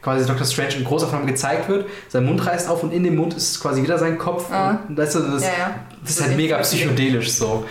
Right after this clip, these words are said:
Speaker 2: Okay.
Speaker 1: Und ich meine, das in einem Blockbuster zu zeigen, ist schon geil. Also das ist
Speaker 2: Ja.
Speaker 1: halt schon sehr, sehr eigentlich artsy,
Speaker 2: Mhm.
Speaker 1: auch wenn der Film an sich natürlich nicht so gut ist. Aber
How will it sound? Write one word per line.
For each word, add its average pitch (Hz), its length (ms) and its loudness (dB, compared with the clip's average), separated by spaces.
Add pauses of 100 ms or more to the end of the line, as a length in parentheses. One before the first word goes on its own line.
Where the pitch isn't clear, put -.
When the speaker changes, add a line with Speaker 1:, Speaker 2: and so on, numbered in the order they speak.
Speaker 2:
Okay. 208 300 0
Speaker 1:
Und 110 80 0
ich 120 80 0
meine, 127 120 2
das 196 200 2
in 180 100 2
einem 160 80 2
Blockbuster 175 460 0
zu - 120 -2
zeigen, 143 300 2
ist 110 140 -2
schon 123 160 -4
geil. 95 340 -4 (300)
Also 120 220 2
das 147 100 2
ist - 60 0
Speaker 2:
Ja. 151 60 0
Speaker 1:
halt 156 100 0
schon 156 520 0 (420)
sehr, 135 300 2
sehr 127 340 2
eigentlich 127 380 0
artsy, 123 580 -2 (180)
Speaker 2:
Mhm. 190 260 -2
Speaker 1:
auch - 80 0
wenn 135 80 2
der 135 100 2
Film 127 160 0
an 113 100 2
sich 113 140 -4
natürlich 113 240 -4
nicht 101 120 -6
so - 60 -16
gut - 140 -12
ist. - 240 -14 (380)
Aber 170 440 2